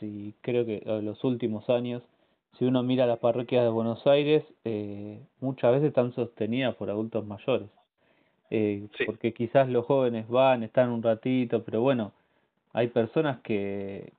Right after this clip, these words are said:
Speaker 1: que van, que preparan el altar, que van todos los días, este,
Speaker 2: Sí.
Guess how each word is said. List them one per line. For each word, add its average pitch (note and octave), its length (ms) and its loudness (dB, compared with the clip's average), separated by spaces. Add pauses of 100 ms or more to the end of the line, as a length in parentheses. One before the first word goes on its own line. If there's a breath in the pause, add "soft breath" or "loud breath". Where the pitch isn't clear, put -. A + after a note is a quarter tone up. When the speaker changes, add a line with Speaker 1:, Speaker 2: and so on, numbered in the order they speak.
Speaker 1:
que G#2 180 -2
van, C#3+ 420 0
que A2 120 -4
preparan G#2+ 540 0
el G#2 120 -6
altar, B2 540 2
que G#2 160 -6
van G#2 300 -4
todos C3 320 4
los A2+ 100 -2
días, A#2+ 460 0 (560)
este, G#2 680 -4
Speaker 2:
Sí. G#2 120 -14